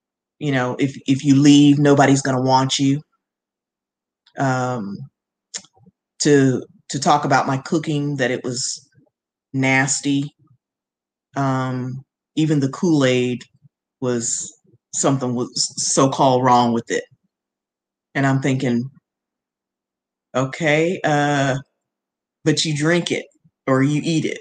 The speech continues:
So, you know, but those are very subtle ways to, um, to begin to tear down a person. Because like I said, I already had self, self-esteem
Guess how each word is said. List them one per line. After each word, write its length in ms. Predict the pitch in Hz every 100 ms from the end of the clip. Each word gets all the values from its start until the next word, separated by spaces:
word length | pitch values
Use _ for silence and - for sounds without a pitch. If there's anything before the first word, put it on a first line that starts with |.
| -
So, 500 | - - 135 123 120 123 _ _ _ _ _ _
you 120 | - 135
know, 220 | 95 135 - _ _ _ _
but 180 | - 147
those 280 | 147 165 175
are 80 | 160
very 300 | 151 147 143
subtle 560 | - - 170 156 143
ways 720 | 139 151 156 135 127 127 135 - _ _ _ _ _ -
to, 480 | - 147 139 139 135
um, 380 | 143 135 135 131
to 100 | 160
begin 400 | 143 139 139 139
to 120 | 139
tear 340 | 139 180 147 135
down 280 | 139 135 123
a 60 |
person. 540 | - 117 131 - - 135 _ _ _ - - - - - -
Because 220 | 147 135 127
like 240 | 131 135
I 80 | 143
said, 480 | - 190 180 135 - - _ _ -
I 100 | 139
already 440 | 139 135 160 180
had 300 | 151 135 131
self, 280 | - 123 117 - - - - _
self-esteem 720 | - - 143 139 - 147 139